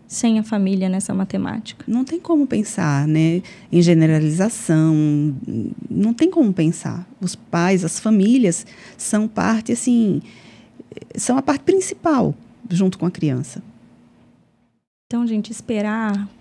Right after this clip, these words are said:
Speaker 1: n-, nunca é opção. Busque sempre algum profissional capacitado. Ai, qual profissional? De novo, o que tiver na tua região, a princípio, mas assim, um primeiro, um primeiro passo de buscar, assim, tá dentro dos marcos, né?
Speaker 2: Isso.
Speaker 1: Que,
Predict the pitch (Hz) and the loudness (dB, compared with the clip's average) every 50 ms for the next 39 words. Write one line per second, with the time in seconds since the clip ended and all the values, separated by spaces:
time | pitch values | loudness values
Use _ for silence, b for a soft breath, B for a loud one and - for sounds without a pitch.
0 | - - - - - - - 226 226 226 233 233 226 - - 233 240 240 262 294 | -20 -20 -20 -20 -20 -4 -2 0 2 4 2 2 0 0 2 4 4 4 4 2
1 | 339 349 - - 339 302 294 302 302 302 - - - 202 180 208 190 175 180 175 | -2 -6 -6 -2 0 2 2 2 2 0 -4 -6 -4 -2 0 0 0 0 0 2
2 | 180 240 269 277 277 - - - - - 185 - - - 254 247 254 285 302 294 | 2 2 2 2 -2 -4 -8 -10 -6 -6 -6 -6 -2 0 2 2 2 2 0 0
3 | - 254 277 277 269 262 240 233 214 233 233 - 226 220 - - 226 208 202 208 | -2 -2 -2 0 0 -2 -2 0 2 2 2 2 0 -4 -2 -2 -2 0 0 0
4 | - 208 - 202 196 - - 190 185 185 196 202 196 214 - B B B B - | -2 -4 -4 -4 -6 -4 -4 -2 0 0 0 -2 -2 -4 -6 B B B B -4
5 | 254 247 - - 277 277 277 - 269 247 240 - 254 247 226 196 185 185 208 240 | -4 -4 -4 0 -2 -2 0 -2 -4 -6 -4 -2 0 0 2 2 2 2 2 2
6 | 254 233 226 214 226 254 - - - 247 233 - 247 240 - 247 226 233 220 254 | 2 2 2 0 -2 -6 -8 -8 -6 -8 -6 -6 -8 -6 -4 0 0 2 2 2
7 | 294 - - 277 262 240 262 247 226 247 240 220 208 208 208 - - 262 262 262 | 0 2 2 4 6 6 6 4 4 2 2 2 2 2 0 0 2 4 4 4
8 | - - - 233 233 233 240 214 214 208 208 208 - 214 208 208 - 240 214 208 | 2 2 -2 -2 -2 0 -2 -2 -2 0 -2 -2 -2 -2 -2 -2 0 0 0 2
9 | 208 214 220 226 233 233 226 208 196 B B B B B B B B B B B | 2 2 2 2 2 2 2 2 0 B B B B B B B B B B B
10 | B - 220 - 233 226 226 226 226 226 - - 233 233 240 247 240 - 226 196 | B 0 0 2 2 0 2 2 0 0 2 2 2 2 2 2 0 -2 -4 -4
11 | 202 202 226 226 - - - 220 214 220 214 - - 220 226 220 277 277 233 208 | -2 -2 -4 -4 -4 -4 -4 -2 0 0 -2 0 -2 -4 -4 -2 -6 -6 -4 0
12 | 226 240 247 233 220 190 - 190 180 202 190 196 202 208 208 208 208 - - - | 0 0 0 -2 -4 -4 -4 -4 -2 -2 -2 0 0 0 0 -2 -4 -6 -8 -6
13 | 190 185 180 - - 196 202 202 208 208 220 226 214 202 190 175 - - - - | -6 -4 -4 -4 -2 0 0 0 2 2 2 4 4 2 2 0 -2 -4 -10 -6
14 | - 120 - | -4 -4 -4